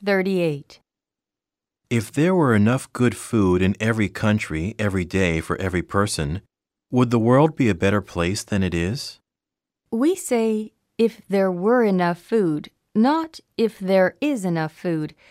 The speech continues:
Speaker 1: because there is not enough and we know it.
Speaker 2: We say, "If there were something in this hand, you would see it," because we know that there is nothing in the hand.
Speaker 1: But with this hand, which is shut,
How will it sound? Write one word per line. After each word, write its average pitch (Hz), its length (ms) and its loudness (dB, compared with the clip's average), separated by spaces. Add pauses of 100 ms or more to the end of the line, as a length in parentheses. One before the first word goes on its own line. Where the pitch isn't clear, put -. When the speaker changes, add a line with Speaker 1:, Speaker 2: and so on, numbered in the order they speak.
(240)
Speaker 1:
because 202 500 2
there 190 220 4
is 175 160 0
not 196 280 2
enough 175 560 0 (140)
and 214 240 0
we 208 200 0
know 208 280 2
it. - 320 -10 (680)
Speaker 2:
We 127 200 2
say, 113 540 0 (340)
"If 117 180 -2
there 120 180 2
were 117 140 2
something 156 540 0
in 107 140 4
this 101 200 0
hand, 90 480 -2 (160)
you 98 160 -2
would 95 140 -4
see 127 320 0
it," - 240 -6 (480)
because 113 360 2
we 113 140 2
know 113 380 4
that 104 180 -4
there 107 220 2
is 98 160 0
nothing 104 560 0
in 90 160 -4
the 95 100 -2
hand. 92 460 -4 (680)
Speaker 1:
But 247 340 0
with 226 360 2
this 214 380 -4
hand, 175 420 -4 (160)
which 170 240 -6
is 151 120 -6
shut, 202 540 -4